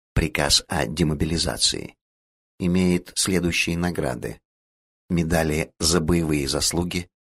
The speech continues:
за оборону Сталинграда, за взятие Праги, за победу над Германией в Великой Отечественной войне и орден Красной Звезды.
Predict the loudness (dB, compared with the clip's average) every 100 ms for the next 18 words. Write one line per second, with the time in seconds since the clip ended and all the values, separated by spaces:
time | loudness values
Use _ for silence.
0 | _ 0 2 2 4 2 2 -2 -2 -2
1 | 0 0 2 0 -2 -6 _ _ -4 0
2 | 2 0 0 -2 -4 0 0 0 -4 -6
3 | -10 _ _ -4 -2 0 -2 -2 0 0
4 | 2 0 0 0 0 0 -2 -4 -4 -2
5 | -2 -2 -4 -2 -4 -2 -4 -2 0 0
6 | 0 0 -2 -10 -16 _ _ _ _ 0
7 | 2 2 0 -6 _ _ _ -2 0 0
8 | 0 0 0 -2 0 -2 0 -2 -2 -2
9 | -4